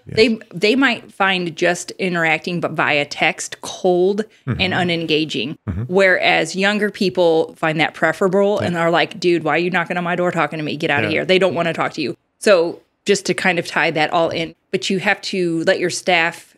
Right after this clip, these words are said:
Speaker 2: know that these different types of people exist, and you might have to accommodate your interactions with them based on how they want to be communicated with.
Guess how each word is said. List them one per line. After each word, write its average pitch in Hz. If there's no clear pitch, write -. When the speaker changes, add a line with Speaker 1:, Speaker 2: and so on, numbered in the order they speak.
Speaker 2:
know 170
that 190
these 190
different 180
types 170
of 175
people 165
exist, 165
and 170
you 165
might 175
have 180
to 190
accommodate 185
your 170
interactions 160
with 226
them 220
based 160
on 165
how 160
they 160
want 151
to 151
be 151
communicated 151
with. -